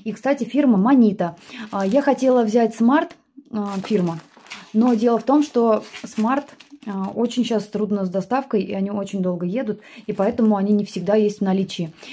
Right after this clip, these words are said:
И мне предложили вот, э, заменить на Маниту. Щас я посмотрю цены. А цена-то копеечная, всего лишь сто рублей каждый пакетик. В каждом пакетике по пятьдесят штук. Я в шоке.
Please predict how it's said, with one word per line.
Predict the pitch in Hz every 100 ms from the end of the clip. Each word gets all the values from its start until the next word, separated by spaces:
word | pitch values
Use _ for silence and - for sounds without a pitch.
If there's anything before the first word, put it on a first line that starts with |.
| -
И | 208
мне | 254
предложили | 262 196 196 202 247
вот, | 208 190
э, | - 214
заменить | 175 190 202 214 202
на | 214
Маниту. | 190 185 262 285 180 160 _ _ _
Щас | 208 214
я |
посмотрю | 214 214 214 226
цены. | 214 190 175 - _ _ _ _ _ _ _ _ _
А | -
цена-то | 208 240 285 285 190
копеечная, | 269 269 269 285 - 220 180 -
всего | - 269 277
лишь | 247 - -
сто | - 262
рублей | 262 220 277
каждый | 277 226 214
пакетик. | 220 214 269 277 220 - -
В | -
каждом | 226 220 220
пакетике | 214 196 254 277 - 180
по | 170 220
пятьдесят | 214 190 208 208 233 240
штук. | - 247 214 - _ - _ - _ - - - - - - - -
Я | 208 208
в | 202
шоке. | 196 180 180